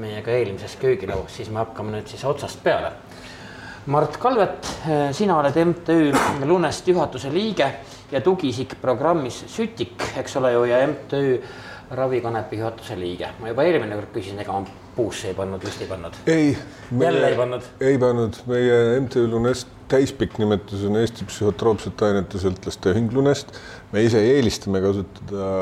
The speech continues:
Speaker 2: äh, väljendit Eesti Psühhotroopsete Ainete Tarvitajate Ühing, aga, äh, Eesti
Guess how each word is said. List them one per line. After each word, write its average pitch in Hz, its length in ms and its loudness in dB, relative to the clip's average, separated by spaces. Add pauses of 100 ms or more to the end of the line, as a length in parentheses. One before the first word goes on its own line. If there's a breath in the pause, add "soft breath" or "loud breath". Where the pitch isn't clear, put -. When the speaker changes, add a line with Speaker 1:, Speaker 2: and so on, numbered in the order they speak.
(240)
Speaker 2:
äh, 92 640 -4 (160)
väljendit 95 560 -2
Eesti 95 240 -4
Psühhotroopsete 98 720 0
Ainete 92 320 -2
Tarvitajate 85 800 0
Ühing, 85 320 -8
aga, 85 180 0 (540 loud breath)
äh, 87 500 0 (220)
Eesti - 340 -2